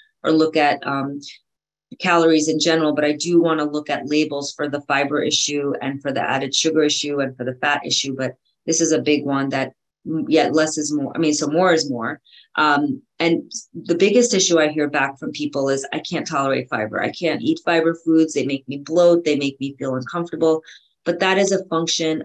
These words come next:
of an unhealthy gut microbiome. So there are subsets of people who can't handle certain things like gluten, nightshades, um, certain types of fiber. And I think this is a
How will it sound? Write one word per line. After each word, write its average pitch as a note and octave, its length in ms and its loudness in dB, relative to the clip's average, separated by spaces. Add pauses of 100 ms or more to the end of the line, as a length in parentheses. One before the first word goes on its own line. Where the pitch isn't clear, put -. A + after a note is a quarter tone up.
of D3+ 180 -2
an D3 160 -4
unhealthy D3+ 640 -2
gut C3 180 -4
microbiome. B2+ 720 -4 (320)
So E3+ 380 2
there E3+ 260 4
are F3 360 4
subsets E3+ 640 -2
of E3+ 140 -4
people D#3 600 -2 (320)
who E3+ 200 2
can't E3 440 -2
handle D#3+ 460 -2
certain D3+ 500 -4
things C#3 460 -4 (120)
like C#3+ 240 -2
gluten, D3+ 840 0 (420)
nightshades, D3+ 1160 0
um, C3 420 -2 (340)
certain - 300 0
types D#3+ 260 -2
of C#3 160 -8
fiber. D3 480 2
And D3+ 220 0
I D3 100 0
think D#3+ 240 -2
this D#3 180 -2
is D3 120 -8
a C#3+ 160 -6